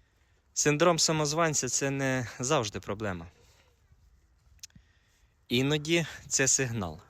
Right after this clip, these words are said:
Сигнал, що тобі не байдуже, що ти не хочеш спрощувати складне,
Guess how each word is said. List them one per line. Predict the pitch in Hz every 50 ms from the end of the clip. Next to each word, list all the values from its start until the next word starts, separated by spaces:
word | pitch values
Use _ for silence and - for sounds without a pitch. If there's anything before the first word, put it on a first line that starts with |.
| _ -
Сигнал, | - - - 123 123 151 165 160 147
що | - - 127
тобі | - 131 120 123 147 151 143 - - - _ -
не | 117 139 156 160
байдуже, | 131 107 107 101 95 90 - 113 113 113 139 156 151 - - _ _ _ _ _ _ _ _ _ _ _ _ _
що | - - - 143 143
ти | - - 151
не | 143 143 160 170
хочеш | - - 160 123 - - 117 -
спрощувати | - - - 127 131 120 - - - 104 101 - 107
складне, | 101 - - - 123 117 95 95 98 98 120 151